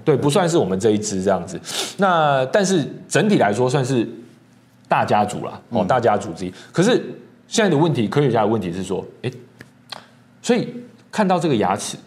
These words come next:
Speaker 1: 是代表说就是蚌人留下来的石器吗？这石器是蚌人做的吗？如果石器是蚌人做的，就代表说，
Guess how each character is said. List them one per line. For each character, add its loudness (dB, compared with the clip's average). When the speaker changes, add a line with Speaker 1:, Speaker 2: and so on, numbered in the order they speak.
Speaker 1:
是 -6
代 2
表 0
说 2
就 0
是 2
蚌 0
人 -2
留 0
下 2
来 0
的 -6
石 -8
器 -6
吗？ -8
这 4
石 -2
器 0
是 0
蚌 -2
人 -4
做 -4
的 -8
吗？ -12
如 4
果 2
石 0
器 2
是 2
蚌 2
人 2
做 2
的， 0
就 0
代 2
表 0
说， 0